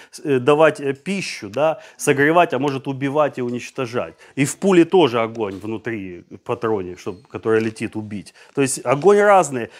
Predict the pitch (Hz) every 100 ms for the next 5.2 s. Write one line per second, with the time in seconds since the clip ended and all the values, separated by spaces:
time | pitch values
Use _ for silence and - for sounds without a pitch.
0 | - - 156 185 180 233 208 180 - -
1 | - 180 - 190 202 147 - 156 160 147
2 | - - 175 175 170 160 - 151 180 214
3 | 165 120 147 190 185 _ _ 165 _ _
4 | - 135 - 143 131 110 92 87 98 98
5 | -